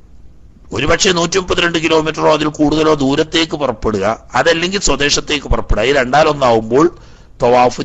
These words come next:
ചെയ്യൽ വുജൂബാണെന്നാണ് ഷാഫി മദ്ഹബ്. അത് നഷ്ടപ്പെട്ടാൽ ഫിദിയ വേണം എന്നുമാണ്. ഫിദിയ പറഞ്ഞേക്ക് കഴിവുള്ളവൻ ഒരു അടർക്കുക, അത് ഹറമിൽ അറുത്ത് കൊടുക്കണം. മറ്റൊന്ന് അതിന് കഴിവില്ലാത്ത, സാമ്പത്തികമായിട്ട് കഴിവില്ലാത്ത ആള് പത്ത് നോമ്പ്,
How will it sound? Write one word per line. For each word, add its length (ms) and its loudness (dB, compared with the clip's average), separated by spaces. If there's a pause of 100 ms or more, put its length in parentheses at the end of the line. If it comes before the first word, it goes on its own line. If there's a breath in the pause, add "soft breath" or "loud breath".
ചെയ്യൽ 260 0 (360)
വുജൂബാണെന്നാണ് 840 0
ഷാഫി 320 -2
മദ്ഹബ്. 300 -14 (1160)
അത് 120 -2 (200)
നഷ്ടപ്പെട്ടാൽ 640 -2 (100)
ഫിദിയ 220 -2 (100)
വേണം 240 -4 (160)
എന്നുമാണ്. 360 -10 (280 soft breath)
ഫിദിയ 320 -2
പറഞ്ഞേക്ക് 440 -4 (100)
കഴിവുള്ളവൻ 560 -2
ഒരു 160 -2
അടർക്കുക, 460 -4 (220)
അത് 160 -2
ഹറമിൽ 340 -2
അറുത്ത് 240 -8
കൊടുക്കണം. 340 -4 (920 soft breath)
മറ്റൊന്ന് 480 -4 (240)
അതിന് 260 -2
കഴിവില്ലാത്ത, 520 2
സാമ്പത്തികമായിട്ട് 580 0
കഴിവില്ലാത്ത 480 -2
ആള് 140 -2 (120)
പത്ത് 240 -2 (100)
നോമ്പ്, 180 -2